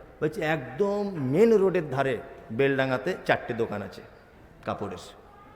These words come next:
মানে বুড়ো তখন ভাবছে যে, "ওরে বাবা, যদি এই মেয়েটা বৌমা হয়, তাহলে চারটে দোকান ওর বাপ মরে গেলে আমার বেটা পেয়ে যাবে।" বুঝলেন না? এরকম লোক আপনাদের এদিকে নেই, আমাদের ওদিকে আছে।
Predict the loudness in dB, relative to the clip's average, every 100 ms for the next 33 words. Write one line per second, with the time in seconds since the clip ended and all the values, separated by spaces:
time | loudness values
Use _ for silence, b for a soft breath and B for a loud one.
0 | -20 -20 -20 -20 -20 -20 -20 -20 -20 -12
1 | -6 -4 -2 0 0 0 -2 -2 -2 -4
2 | -4 -4 -4 -6 -8 -8 -6 -8 -10 -16
3 | -16 -12 -6 -4 -2 -4 -4 -2 0 0
4 | 0 0 0 0 -2 -2 0 0 2 0
5 | 0 0 2 2 2 0 0 0 -2 -2
6 | 0 -2 -4 -10 -16 -18 -16 -14 -14 -14
7 | -16 -20 -20 -20 -20 -20 -20 -20 -20 -18
8 | -4 6 8 8 6 4 -4 -8 0 6
9 | 8 8 10 12 12 10 12 12 10 6
10 | 6 6 6 4 2 0 -4 -6 -6